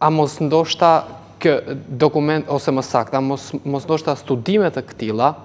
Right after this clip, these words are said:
tentojnë të relativizojnë sisteme, pra, që thonë që, dëgjoj, edhe gjatë asaj periudhe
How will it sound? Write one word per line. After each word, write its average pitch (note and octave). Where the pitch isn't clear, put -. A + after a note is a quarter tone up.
tentojnë D3+
të D3+
relativizojnë C#3
sisteme, C3
pra, B2+
që C3+
thonë B2+
që, C3+
dëgjoj, B2+
edhe C#3
gjatë C3+
asaj C3
periudhe B2+